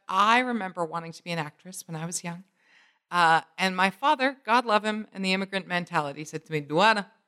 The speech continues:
if you're good at acting, somebody would have found you already." I was, like, <laughs> nine or ten years old at the time. I found this vaguely crushing. And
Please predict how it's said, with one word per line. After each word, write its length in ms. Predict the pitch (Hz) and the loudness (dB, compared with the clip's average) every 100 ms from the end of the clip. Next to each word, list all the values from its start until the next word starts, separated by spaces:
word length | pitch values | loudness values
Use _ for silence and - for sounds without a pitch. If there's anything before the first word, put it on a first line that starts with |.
| _ _ _ _ _ _ _ _ _ | _ _ _ _ _ _ _ _ _
if 120 | - 156 | -16 0
you're 200 | 190 190 | 2 2
good 240 | 170 156 | 2 2
at 140 | 233 | 4
acting, 340 | 202 214 214 185 | 4 2 0 -6
somebody 360 | 202 196 196 | -2 -2 0
would 160 | 170 170 | 2 2
have 120 | 151 | 0
found 340 | - 175 190 175 | 0 2 4 4
you 160 | 165 | 4
already." 520 | 139 123 143 151 117 - _ _ - | 4 4 4 4 2 -8 _ _ -14
I 120 | 262 | -2
was, 140 | 233 247 | 0 4
like, 200 | 240 233 - - _ | 2 0 -12 -20 _
<laughs> 320 | _ _ - | _ _ -6
nine 300 | 175 170 170 | 0 0 0
or 80 | 170 | -4
ten 280 | - 160 | -2 -2
years 200 | 156 156 | -2 -6
old 220 | 151 147 143 | -2 -2 -2
at 120 | _ | _
the 80 | 165 | -8
time. 200 | 135 127 _ _ | -8 -8 _ _
I 60 | 202 | -4
found 240 | 277 262 | 2 2
this 100 | 233 | 2
vaguely 380 | 165 180 165 165 | 2 0 2 -4
crushing. 500 | - 165 151 147 127 _ _ _ _ _ _ _ _ _ _ _ _ _ | -4 -2 -2 -4 -20 _ _ _ _ _ _ _ _ _ _ _ _ _
And 360 | - 151 139 139 | -4 -2 -2 -6